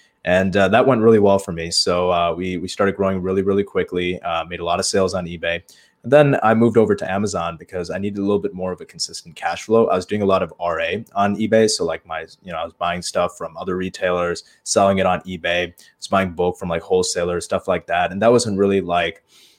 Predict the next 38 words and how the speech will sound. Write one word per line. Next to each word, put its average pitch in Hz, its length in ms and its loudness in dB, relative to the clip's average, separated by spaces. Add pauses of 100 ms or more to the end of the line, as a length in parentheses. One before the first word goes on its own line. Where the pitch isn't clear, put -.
(120)
uh, 87 260 0
the 80 120 -10
most 95 300 -2
reliable 85 420 -2
source 90 300 -2
of - 60 -14
income. 90 360 -6
You 85 60 -6
know, 80 80 -10
sometimes 82 380 -14
they'd 82 80 -16
run 80 180 -12
out 78 100 -10
of 80 120 -16
inventory, 98 720 2
there'd 87 160 -6
be 85 100 -10
other 82 220 -8
issues. 92 540 -6 (340)
Uh, 87 140 2
so - 120 -8
then 120 140 4
I 113 100 4
was 104 160 2
like, 95 160 2
"Okay, 92 220 -4
hey, 90 220 -4
you 87 100 -12
know, 85 80 -6
I 85 80 -4
need 98 100 -2
a 101 40 2
little 107 160 4
bit 104 120 -2
more 101 280 0
predictable 92 420 -6
cash - 380 -4
flow." 90 300 -4